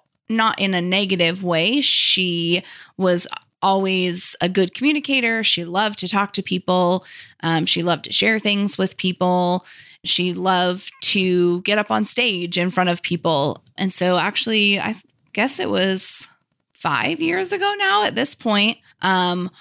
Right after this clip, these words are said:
we had seen a drama camp and had talked to her about it. And we're like, you know, "Is that something you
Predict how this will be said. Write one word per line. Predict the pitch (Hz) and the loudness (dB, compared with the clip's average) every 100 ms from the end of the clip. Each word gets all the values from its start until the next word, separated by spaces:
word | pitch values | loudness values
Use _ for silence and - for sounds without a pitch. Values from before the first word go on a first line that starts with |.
| _ | _
we | 220 196 | -2 0
had | 208 180 | 2 0
seen | - 196 202 196 185 180 - | -2 2 2 2 2 -2 -2
a | 185 185 175 | 0 2 0
drama | 185 190 262 180 | 0 2 2 0
camp | - - 151 - - - | -2 0 0 -2 -10 -6
and | - 170 170 185 | 0 2 2 0
had | 185 | 0
talked | 208 233 - | -2 -2 0
to | |
her | 180 | 0
about | 165 123 | 2 0
it. | |
And | 151 | -2
we're | |
like, | 131 156 196 | -2 -2 -2
you | |
know, | 175 240 | 0 0
"Is | 247 | 2
that | 139 - | 0 0
something | 190 214 220 | -2 0 2
you | 214 208 202 | 2 2 -2